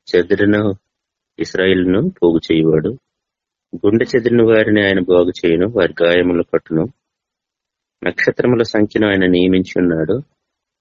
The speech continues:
వాటికన్నిటినీ పేరు పెట్-, పేరులు పెట్టుచున్నాడు. మనం గొప్ప,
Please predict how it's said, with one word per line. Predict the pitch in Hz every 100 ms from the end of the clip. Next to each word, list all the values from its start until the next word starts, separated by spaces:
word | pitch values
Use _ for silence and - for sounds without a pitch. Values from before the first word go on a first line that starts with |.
| _ _ 80
వాటికన్నిటినీ | 82 - - 95 110 - 113
పేరు | - 98 95
పెట్-, | - - _ _ _ _ -
పేరులు | 98 92 90
పెట్టుచున్నాడు. | - - - 85 82 80 87 127 _ _ _ _ _ _ _ _ -
మనం | 85 87 85 92
గొప్ప, | 90